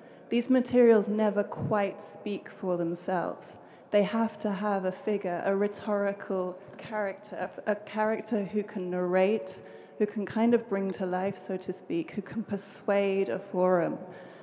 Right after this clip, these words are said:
that this is a certain truth claim that one can mobilize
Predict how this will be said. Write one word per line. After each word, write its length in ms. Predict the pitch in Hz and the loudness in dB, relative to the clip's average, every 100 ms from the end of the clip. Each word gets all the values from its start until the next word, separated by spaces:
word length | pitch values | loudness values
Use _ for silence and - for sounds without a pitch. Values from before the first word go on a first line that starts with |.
| - | 0
that 220 | 190 - | 0 4
this 340 | 196 190 - | 2 2 -4
is 300 | - 190 185 | -4 -4 -2
a 40 | 180 | -6
certain 600 | - - 208 202 208 180 | -4 -2 0 -2 -6 -10
truth 340 | - 208 202 | -2 -2 -2
claim 340 | - 170 170 170 | -4 -2 0 0
that 160 | - | 0
one 220 | 180 180 | 0 -2
can 180 | 180 180 | -2 -2
mobilize 800 | 180 185 180 175 170 165 190 - | 0 2 2 2 0 -2 -6 -12